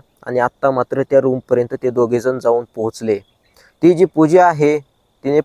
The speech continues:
पर्समधली चावी काढली, त्या रूमचं कुलूप खोललं आणि ते दोघेजण रूममध्ये गेले. आता खरं तर ते दोघेही थकलेले होते. त्याने ठरवलं की आता झोपी जायचं.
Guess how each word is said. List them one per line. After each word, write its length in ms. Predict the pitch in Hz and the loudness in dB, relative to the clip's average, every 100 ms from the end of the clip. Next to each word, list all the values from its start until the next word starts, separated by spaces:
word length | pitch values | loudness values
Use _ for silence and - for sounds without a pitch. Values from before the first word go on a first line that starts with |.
| - | 0
पर्समधली 520 | 147 - 143 147 147 | 0 0 -4 -4 -4
चावी 340 | - 139 165 | 0 2 2
काढली, 420 | - 147 139 139 | 0 0 2 0
त्या 380 | 135 _ _ 131 | -2 _ _ 2
रूमचं 320 | 131 139 - 139 - | 2 0 -4 -6 -2
कुलूप 200 | 147 175 | -4 -4
खोललं 380 | - 147 135 135 135 _ - | -2 0 2 2 0 _ -10
आणि 140 | 123 | -6
ते 80 | 123 | -2
दोघेजण 440 | 120 123 123 123 120 | 0 0 0 0 -2
रूममध्ये 480 | 120 127 123 107 | -4 -4 -6 -6
गेले. 240 | 104 104 101 117 _ _ _ _ - _ _ _ | -10 -12 -14 -20 _ _ _ _ -20 _ _ _
आता 240 | 156 170 220 | -4 -2 -2
खरं 180 | - 208 220 | 0 0 4
तर 80 | 220 | 4
ते 140 | 214 | 4
दोघेही 400 | 196 202 190 202 202 | 4 4 4 2 2
थकलेले 380 | 185 180 190 185 | -2 2 2 4
होते. 240 | 185 185 | 2 0
त्याने 240 | 175 175 | 2 0
ठरवलं 400 | 170 160 165 175 175 | 0 -2 0 0 0
की 60 | 175 | 0
आता 180 | 165 165 | 2 0
झोपी 380 | 143 147 185 | 0 -2 0
जायचं. 340 | 170 165 156 | 2 2 2